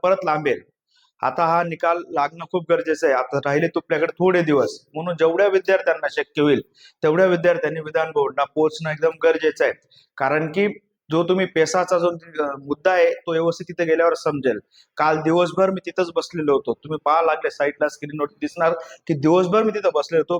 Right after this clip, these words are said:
पेसा संदर्भात खूप मोठा गोळ आहे, कारण की आपण त्या जे आरचा काहीतरी वेगळाच अर्थ घेतलेला आहे, तो जे आरचा वेगळाच, अ,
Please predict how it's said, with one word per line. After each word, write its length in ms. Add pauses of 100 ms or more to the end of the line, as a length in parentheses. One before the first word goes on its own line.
पेसा 260
संदर्भात 460 (180)
खूप 200
मोठा 240
गोळ 220
आहे, 120 (640)
कारण 220
की 200 (120)
आपण 300
त्या 120
जे 180
आरचा 320
काहीतरी 300
वेगळाच 340
अर्थ 260
घेतलेला 420
आहे, 100
तो 240
जे 80
आरचा 260
वेगळाच, 440
अ, 140